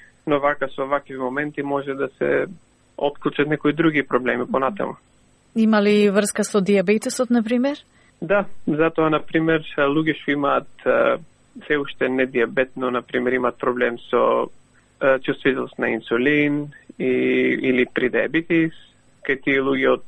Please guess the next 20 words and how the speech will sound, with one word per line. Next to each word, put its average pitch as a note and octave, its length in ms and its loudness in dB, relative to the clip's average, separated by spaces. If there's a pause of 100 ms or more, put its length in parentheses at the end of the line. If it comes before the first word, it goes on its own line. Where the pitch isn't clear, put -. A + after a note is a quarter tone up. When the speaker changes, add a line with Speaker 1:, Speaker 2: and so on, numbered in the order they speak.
Speaker 1:
во D3 120 -2
такви C3+ 320 -4
моменти A#2+ 460 0
од, A#2+ 160 0 (140)
е, B2 300 4
наеднаш B2+ 480 -4
консумирање A#2+ 760 -2 (280)
големи B2 500 0
количини B2 720 0
и A#2 260 2
притисок - 600 -6
на A2+ 300 0 (140)
еден A#2 240 0
орган A#2 280 0
што B2+ 120 -8
се A#2 100 -4
вика, A#2 200 -4
нели, A#2 200 -2
панкреас, D3 500 -4 (260)
Speaker 2:
Мгм. G3+ 300 -8